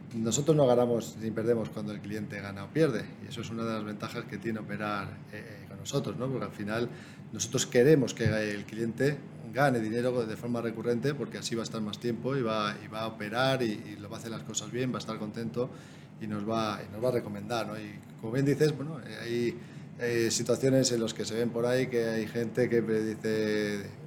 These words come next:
"Multiplica tu dinero", y luego lo pierde, ¿no? Y al final acaba perdiendo el cliente y, y el propio broker, ¿no? Que dice eso porque al final, pues, eh, rápidamente pierde a una persona que estaba interesada en invertir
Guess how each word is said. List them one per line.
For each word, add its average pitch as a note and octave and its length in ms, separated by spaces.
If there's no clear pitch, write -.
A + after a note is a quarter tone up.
"Multiplica C3 540
tu D3 120
dinero", C3+ 600
y A2+ 120
luego C3+ 160
lo C3 140
pierde, C3 360
¿no? C3+ 200
Y C#3 40
al A2 80
final A#2 200
acaba B2 380
perdiendo A#2+ 500
el A2 160
cliente C#3 420
y, G#2+ 640
y A2 40
el G#2 80
propio C3 320
broker, A#2+ 400
¿no? C#3+ 160
Que C3 100
dice A#2 320
eso D3 180
porque C3 180
al G2+ 60
final, G#2+ 280
pues, A2+ 260
eh, G2+ 40
rápidamente A2 540
pierde G#2+ 500
a G2+ 40
una G#2+ 180
persona A2+ 360
que G#2 100
estaba A2+ 300
interesada G#2+ 460
en G#2+ 80
invertir G#2 440